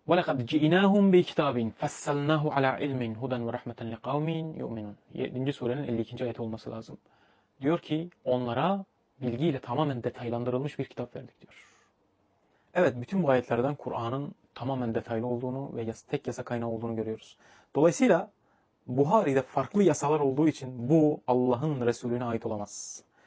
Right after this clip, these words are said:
Yüce Allah'ın Resulü Kur'an'da tek yasa kaynağı Kur'an'dır diyor.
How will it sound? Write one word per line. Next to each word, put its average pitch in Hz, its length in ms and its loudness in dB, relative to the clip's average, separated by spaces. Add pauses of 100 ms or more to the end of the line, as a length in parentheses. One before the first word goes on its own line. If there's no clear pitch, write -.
(560)
Yüce 123 180 -2
Allah'ın 117 320 -4
Resulü 143 560 -4 (240)
Kur'an'da 131 680 -2 (880)
tek - 220 -2
yasa 123 220 -4
kaynağı 117 460 -2
Kur'an'dır 139 500 -4
diyor. 143 180 2